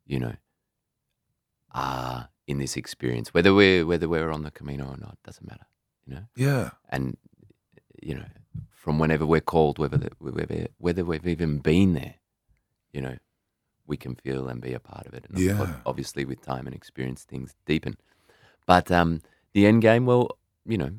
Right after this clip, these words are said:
Speaker 1: I, uh, uh, this, it's like a question I get asked regularly, and I'd say, "Well,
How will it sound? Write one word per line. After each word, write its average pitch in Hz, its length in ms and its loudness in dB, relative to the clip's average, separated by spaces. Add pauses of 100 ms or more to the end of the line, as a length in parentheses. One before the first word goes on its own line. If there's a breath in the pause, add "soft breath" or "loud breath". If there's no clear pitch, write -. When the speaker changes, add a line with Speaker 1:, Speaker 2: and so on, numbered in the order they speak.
(1120)
Speaker 1:
I, 101 300 -2 (100)
uh, - 60 -2 (100)
uh, - 80 -10 (140)
this, 64 320 -14
it's - 180 -20
like - 140 -14
a - 40 -16
question - 380 -12
I 67 80 -4
get 64 200 -8 (120)
asked 69 300 -12
regularly, 80 440 -2
and 73 120 -6
I'd - 160 -12
say, - 180 -14
"Well, - 120 -14